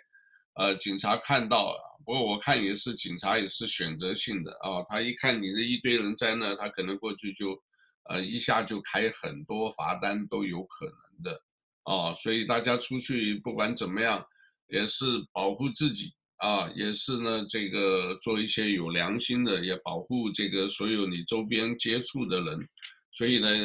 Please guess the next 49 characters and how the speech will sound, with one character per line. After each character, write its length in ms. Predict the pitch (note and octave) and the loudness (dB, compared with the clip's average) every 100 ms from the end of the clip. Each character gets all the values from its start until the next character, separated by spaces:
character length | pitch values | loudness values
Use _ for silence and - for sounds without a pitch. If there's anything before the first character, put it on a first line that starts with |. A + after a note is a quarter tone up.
| G#2 - | 2 2
这 240 | G#2+ G#2 | 2 2
个 460 | E2 F#2+ F#2+ F2+ F2+ | 2 4 6 4 0
不 80 | G#2 | 0
要 180 | B2 A#2+ | 4 4
随 220 | A#2 G#2+ | 4 2
便 180 | A2 A#2 | 2 2
摸 300 | A#2 A#2+ A#2+ | 2 4 6
外 160 | B2 A2 | 6 4
头 240 | G2+ F#2+ | -2 -2
的 120 | A2 - | -2 0
东 280 | A#2 C3 | 0 0
西 440 | C3+ - B2+ C#3 D3 _ - _ _ | 0 2 4 2 0 _ -20 _ _
啊， 320 | G2+ G2 F2+ | 2 4 4
这 220 | - G#2+ G2 | 2 2 4
个 260 | G2 G2 | 4 4
出 200 | G2+ B2+ | 2 0
门 160 | B2 A2+ C3+ | 2 2 4
戴 180 | B2 | 2
口 240 | - F2 D#2+ | 2 -4 -2
罩， 420 | B2 A#2+ F#2 - - | 4 4 4 -2 -2
回 160 | G#2 | -2
家 240 | A2+ B2 B2 | 2 2 2
勤 400 | - G2 A#2 B2+ | 0 0 0 -2
洗 340 | - G#2 A#2+ | -4 -2 -2
手。 400 | C#3 G#2+ E2 - _ _ _ _ _ | 2 2 0 -6 _ _ _ _ _
那 160 | G2+ G#2+ | 0 0
出 200 | - C#3 | 2 2
门 240 | B2+ A#2 | 4 4
的 140 | B2+ A#2+ | 4 4
时 140 | - | 4
候 280 | G#2+ A2 G2 | 4 2 2
尽 260 | - B2 A#2 | 0 0 2
量 340 | A#2+ A2 G2+ | 2 2 0
就 160 | G#2 G2+ | -2 -2
是 260 | - G2+ | 0 -2
保 260 | F#2+ F2+ F2+ | -2 -4 -2
持 260 | - G2+ G2+ | -4 -4 -2
社 260 | - A#2+ | 2 2
交 220 | G#2 A2 A2+ | 2 0 0
距 220 | - A2 | -4 -4
离。 200 | E2+ E2+ | -2 -2
我 160 | F2+ A#2 | -2 0
看 240 | F3+ E3 | 4 4
有 160 | A#2 G#2+ | 4 4
一 60 | |
些 260 | C#3 D3+ D3+ | 4 6 6
人 240 | A#2 B2 | 6 2
还 180 | - G#2+ | 0 0
是 200 | B2 - | 0 0